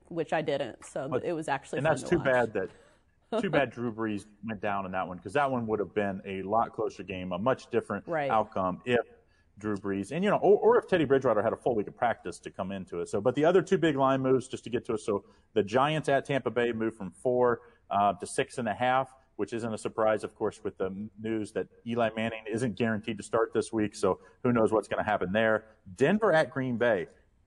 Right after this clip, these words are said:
Speaker 2: Interesting move from six and a half to eight. So off the key number of se-, through the key number of seven. Um, I, kind of surprising, even though, uh, Green Bay lo-, has looked good the first two weeks on defense.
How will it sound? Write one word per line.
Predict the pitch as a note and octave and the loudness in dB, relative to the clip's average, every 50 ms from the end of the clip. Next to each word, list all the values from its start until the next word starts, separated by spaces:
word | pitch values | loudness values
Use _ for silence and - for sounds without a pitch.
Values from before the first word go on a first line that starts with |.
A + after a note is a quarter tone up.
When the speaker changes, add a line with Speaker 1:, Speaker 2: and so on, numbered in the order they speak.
| _ _ - | _ _ -4
Speaker 2:
Interesting | C3+ F#3+ F3+ - E3 C#3+ B2+ A#2 - - B2 A2 | -4 -4 0 2 4 4 4 4 2 0 -4 0
move | A2 A#2+ A#2+ - | 0 0 -2 -2
from | - F#2+ F2 | -4 -8 -8
six | - - - G3 F#3+ - - | -10 -4 -2 -2 -2 -2 -6
and | E3 B2+ | -10 -6
a | |
half | B2 C#3 C3 A#2+ - - | -4 -2 -4 -4 -4 -8
to | - - - | -12 -8 -8
eight. | B2 G#2+ D#2+ - | -8 -8 -8 -10
So | - G2+ | -10 -6
off | - G#2+ C3+ F3+ - - | 0 2 2 2 0 -2
the | - C3 | -6 -8
key | - - C#3 | -6 -6 -4
number | B2+ A#2+ A#2+ A#2 A2 G#2+ F#2+ | -2 0 0 2 2 0 0
of | - - | 0 -2
se-, | - - - - C3 - F#2+ F#2+ F2 - _ | -8 -8 -2 -2 -2 -2 -2 -8 -10 -8 _
through | - D3 G3+ G#3+ | 0 0 2 2
the | D3 A2+ | 0 -2
key | - - B2 | -2 -2 -4
number | A#2 A#2 A2 G2+ F#2+ F#2 | -2 -2 -2 -2 -2 -4
of | E2 - | -4 -4
seven. | - - A2+ G#2+ G2 G2+ F#2+ F2 - _ _ _ _ _ _ | -2 2 2 2 2 0 -4 -6 -12 _ _ _ _ _ _
Um, | - F2+ F#2 F#2 F2+ F2 | -4 -2 -2 0 -2 -4
I, | F#2+ G2 - - _ | -8 -10 -10 -12 _
kind | - D3+ - | -8 -6 -6
of | A2 - | -6 -6
surprising, | - G#2+ - - C3 B2+ A#2 G2+ G#2 F#2+ | -8 -6 -2 0 0 0 0 -2 -4 -4
even | G#2 G#2+ G#2+ G#2 | -4 -4 -2 0
though, | G#2 G#2 G2+ G2 G2 | 0 2 2 2 2
uh, | F#2+ | 0
Green | F#2 - G#2 G2 F#2+ | -2 -4 -6 -6 -2
Bay | G2 F#2+ F#2+ | -2 -2 -2
lo-, | F2 G2+ G#2+ G2 | -2 -4 -4 0
has | A2 C3 D3+ D3+ | 0 -2 -2 -2
looked | F3 D#3+ - | -6 -6 -2
good | D3+ C3+ A#2+ | -2 -2 0
the | G#2+ G2+ - - | -2 -4 -6 -6
first | - - A#2 G2+ - - | -4 -4 -4 -4 -2 -4
two | A#2 | -4
weeks | G#2+ G#2 - - | -4 -4 -4 -4
on | G2+ F2+ F2 | -6 -6 -4
defense. | - A2 G2+ - A2+ G#2 G2+ - - | -6 -8 -6 -4 -4 -4 -4 -6 -10